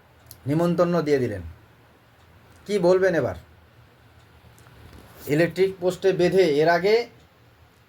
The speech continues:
ল্যাম্প পোস্টে বাধার নিদান দিয়েছিল উদয়ন গুহ। এবার ওনার দলের নেতা বলছে ইলেকট্রিক পোস্টে উল্টা দিকে করে বেঁধে,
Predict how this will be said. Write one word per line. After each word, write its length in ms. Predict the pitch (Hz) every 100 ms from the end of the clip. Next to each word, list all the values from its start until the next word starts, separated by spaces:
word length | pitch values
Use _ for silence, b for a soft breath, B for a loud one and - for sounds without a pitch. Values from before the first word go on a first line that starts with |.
| _
ল্যাম্প 260 | 131 190 214
পোস্টে 300 | 226 220 220
বাধার 280 | 208 196 202
নিদান 280 | 196 190 190
দিয়েছিল 300 | 185 180 180
উদয়ন 360 | 170 165 165 156
গুহ। 280 | 139 113 87 - - _ _ - - - - _ - - - _ - - - - - - - -
এবার 360 | 135 170 202 226 - _ _ _ _
ওনার 320 | 147 165 175
দলের 420 | 165 165 165 160
নেতা 300 | 147 156 214
বলছে 440 | 214 214 196 247 254 - - _ _ _ _ _
ইলেকট্রিক 540 | 160 185 190 - 208 214 _ -
পোস্টে 420 | 180 180 214 220
উল্টা 320 | 185 175 190
দিকে 240 | 185 185 190
করে 260 | 180 180
বেঁধে, 420 | 147 160 175 156